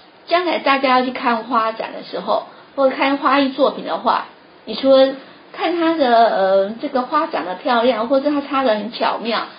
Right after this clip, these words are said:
或颜色配得很好，或花器很漂亮，或姿态很美丽，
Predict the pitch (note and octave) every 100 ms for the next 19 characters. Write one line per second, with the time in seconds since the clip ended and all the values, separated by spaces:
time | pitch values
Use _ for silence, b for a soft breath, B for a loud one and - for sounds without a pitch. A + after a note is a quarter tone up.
0 | B E4 D#4+ B3 C4 F4 C#4 D4+ C#4 A3+
1 | G#3+ G#3 B3 - - B B E4+ E4+ F4
2 | E4+ - E4+ C4 G3+ C4 A3+ A#3 G#3 D4+
3 | D#4+ E4+ E4 D#4 D4+ A#3 F#3+ E3 G3+